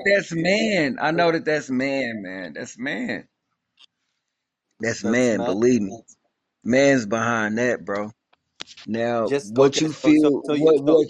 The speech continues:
Speaker 2: King
Speaker 1: you feel now, now I'm talking
Speaker 2: All right.
Speaker 1: about religion. I'm talking about
Speaker 2: Yeah, go ahead.
Speaker 1: religion.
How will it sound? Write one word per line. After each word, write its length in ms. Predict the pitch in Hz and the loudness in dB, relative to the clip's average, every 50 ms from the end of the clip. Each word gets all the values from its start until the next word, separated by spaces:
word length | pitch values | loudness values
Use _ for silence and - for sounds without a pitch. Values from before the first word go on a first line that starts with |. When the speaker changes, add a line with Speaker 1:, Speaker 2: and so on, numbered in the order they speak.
| 165 | 0
Speaker 2:
King 60 | 175 | 0
Speaker 1:
you 200 | 180 202 233 285 - - - - | 4 4 4 4 2 0 -4 -2
feel 420 | - 202 190 180 170 160 147 139 139 139 139 | 0 2 4 4 4 4 4 2 2 0 -2
now, 400 | 143 139 135 135 135 135 131 131 _ _ _ _ _ _ - | 0 0 0 2 0 0 -2 -6 _ _ _ _ _ _ -4
now 180 | 123 139 151 196 | -2 0 0 0
I'm 80 | 220 | 0
talking 320 | - 269 247 240 - - 208 | 0 0 0 0 -2 -4 -4
Speaker 2:
All 40 | |
right. 120 | 190 - 196 | -2 0 0
Speaker 1:
about 160 | 190 175 160 | 0 0 -2
religion. 800 | 156 143 135 143 156 214 233 208 147 131 135 120 104 104 - - | -4 -6 -4 0 2 4 4 2 0 -4 -8 -8 -8 -10 -12 -8
I'm 140 | - 143 170 | -6 -6 -4
talking 280 | - 214 202 202 190 185 | 0 0 0 0 0 -2
about 260 | 175 165 165 156 135 | -2 -2 0 0 -2
Speaker 2:
Yeah, 80 | 127 131 | -2 -2
go 120 | 139 139 | -2 -2
ahead. 120 | 135 123 | -2 -2
Speaker 1:
religion. 1000 | 113 110 110 117 127 139 151 151 139 123 117 113 107 110 113 113 110 95 78 58 | -2 -2 0 0 2 2 0 0 -2 -4 -8 -12 -10 -8 -8 -8 -10 -12 -14 -14